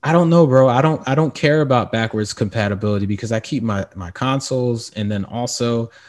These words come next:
like, when something new comes out, like, it's hard for me to play P S four right now because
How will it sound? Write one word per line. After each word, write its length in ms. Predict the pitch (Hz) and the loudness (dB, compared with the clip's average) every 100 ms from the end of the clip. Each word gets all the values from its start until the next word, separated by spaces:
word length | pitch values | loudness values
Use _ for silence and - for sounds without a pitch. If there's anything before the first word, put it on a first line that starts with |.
| _ - | _ -4
like, 160 | 113 | -2
when 180 | 113 131 | 0 0
something 420 | - 185 330 240 | 0 -2 0 0
new 140 | 143 190 | 0 0
comes 320 | 214 214 214 | -2 -2 -2
out, 180 | 208 - | -2 -2
like, 120 | - | -2
it's 100 | 196 | 0
hard 220 | 240 277 | 0 0
for 80 | 247 | 0
me 100 | 208 | 0
to 80 | 165 | 2
play 220 | 160 165 | 2 2
P 180 | - 147 | 2 0
S 140 | 127 | 0
four 260 | - 165 170 | -2 0 2
right 220 | 98 71 | 0 -4
now 260 | 85 90 - | -10 -12 -10
because 480 | 107 - 120 113 | -6 -4 -4 -8